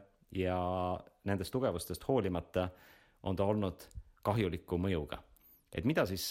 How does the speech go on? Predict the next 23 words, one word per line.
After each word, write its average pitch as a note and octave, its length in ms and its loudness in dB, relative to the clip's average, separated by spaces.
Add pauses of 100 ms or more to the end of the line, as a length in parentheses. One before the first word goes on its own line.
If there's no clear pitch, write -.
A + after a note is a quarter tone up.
(120)
sellest A2 380 0
ikkagi G#2 320 -2
õppida G2 420 2 (680)
ja F#2+ 340 2
mis A#2 180 0
on A#2 100 2
need F2 100 -4
võimalikud G2+ 760 -2
seosed F#2+ 500 0
siis - 240 -8
meie F2+ 300 0 (340)
isikliku F#2+ 580 -2
elu E2+ 200 0 (140)
probleemide E2 760 0
lahendamisega D#2+ 680 0 (200)
või D#2+ 140 -4
siis E2+ 260 -6 (300)
nende F#2 360 0 (600)
väljakutsetega F2+ 760 0 (640)
tegelemisega, E2+ 760 0
mis E2+ 240 -4
on E2+ 120 0
meil E2+ 320 0